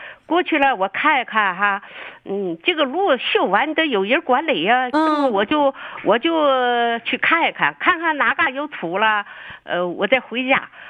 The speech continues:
Speaker 1: 拿个铁线呐，拿个推个小车啊，呃，我就去堵，呃，
Speaker 2: 嗯。
Speaker 1: 去给他们修平了。
Speaker 2: 那你怎么，
Speaker 1: 嗯。
Speaker 2: 你拿什么堵啊？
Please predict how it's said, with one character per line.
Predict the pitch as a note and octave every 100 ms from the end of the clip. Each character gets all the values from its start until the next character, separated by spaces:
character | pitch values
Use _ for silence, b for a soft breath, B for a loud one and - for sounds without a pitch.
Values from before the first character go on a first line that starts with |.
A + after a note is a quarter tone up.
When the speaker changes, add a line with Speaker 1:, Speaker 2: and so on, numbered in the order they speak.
| B
Speaker 1:
拿 | G#3+ A3
个 | B3 C#4
铁 | - B3 C4
线 | D#4 D4 G3+
呐， | G3 G3+ G#3
拿 | G#3 F#3 G3+
个 | A3 A3 G3+ G3+
推 | D4 B3+
个 | F#3+
小 | - G3 B3
车 | - C#4+
啊， | F#3 E3+ E3+ B B B
呃， | E3+ E3+
我 | E3
就 | F#3+ C4
去 | - B3 A3 F3+ - -
堵， | E3 C#3 C#3+ A3+ - - B B
呃， | - D4
Speaker 2:
嗯。 | D4+
Speaker 1:
去 | D#4
给 | C4
他 | C#4+ D#4+
们 | E4+
修 | - G#4 E3+
平 | - - F3+ B3+ A3+
了。 | -
Speaker 2:
那 | G#4
你 | F4+ A4+
怎 | -
么， | B3
Speaker 1:
嗯。 | C#4+
Speaker 2:
你 |
拿 | B3+ C4 A4
什 | C#4+
么 | D#4+
堵 | C4 A3+ C3+
啊？ | D3+ D3 C3